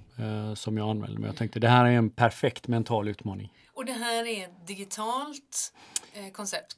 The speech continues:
Speaker 1: Både och. Eh, det beror på var man bor och var man befinner sig. De har ju coacher som tränar med dig, eller så kan du göra det på distans, och jag gör det på distans.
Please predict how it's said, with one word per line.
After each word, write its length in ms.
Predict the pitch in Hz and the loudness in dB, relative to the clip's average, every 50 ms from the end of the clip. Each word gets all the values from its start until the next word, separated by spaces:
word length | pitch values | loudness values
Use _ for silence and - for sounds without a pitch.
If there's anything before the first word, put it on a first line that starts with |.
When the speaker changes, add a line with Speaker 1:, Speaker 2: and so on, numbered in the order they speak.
| 131 123 | -2 6
Speaker 1:
Både 320 | 131 175 180 160 143 135 - | 10 10 12 12 10 8 6
och. 500 | - 135 131 165 - _ _ - - - | 8 10 8 8 8 _ _ -10 -6 0
Eh, 380 | - 151 143 143 143 139 139 | 4 6 8 8 8 8 8
det 80 | 131 135 | 6 6
beror 160 | 131 151 165 147 | 6 6 4 6
på 140 | - 139 | 6 6
var 140 | 127 131 131 | 8 8 8
man 160 | 131 127 127 | 8 8 8
bor 300 | 120 113 117 135 151 143 | 8 6 6 6 4 4
och 60 | 143 139 | 4 6
var 100 | 135 131 | 6 6
man 140 | 131 127 123 | 4 4 2
befinner 400 | 131 120 - 131 113 104 104 101 | 2 0 0 0 0 0 0 -2
sig. 280 | - - 135 147 147 | 0 0 0 0 2
De 180 | 131 127 123 120 | 2 2 2 2
har 180 | 131 131 127 120 | 4 4 4 4
ju 100 | 120 117 | 2 4
coacher 520 | - 139 127 110 - - - 113 117 127 | 6 6 4 4 2 -2 -2 0 0 0
som 360 | 117 - 127 123 120 120 117 | 0 0 2 4 4 4 4
tränar 280 | 117 - 123 117 113 117 | 2 2 0 2 2 2
med 220 | 113 113 110 107 | 0 0 0 0
dig, 220 | 113 123 135 143 - | 0 0 0 0 0
eller 180 | 143 127 120 | 0 -2 -2
så 140 | - - 120 | -4 -4 -6
kan 140 | - 127 127 | -2 0 2
du 60 | 135 | 4
göra 120 | 143 143 | 4 4
det 80 | 143 135 | 4 4
på 100 | - 151 | 2 4
distans, 500 | 139 135 - - 127 92 98 104 - - | 2 2 4 4 2 2 2 -6 -2 0
och 80 | 139 127 | 2 4
jag 220 | 127 113 107 117 | 6 6 8 8
gör 100 | 120 113 | 8 6
det 60 | 104 | 6
på 100 | - 107 | 2 -4
distans. 600 | 98 98 - - - 98 98 113 107 - - - | -6 -6 -6 -8 -8 -8 -8 -6 -6 -6 -8 -8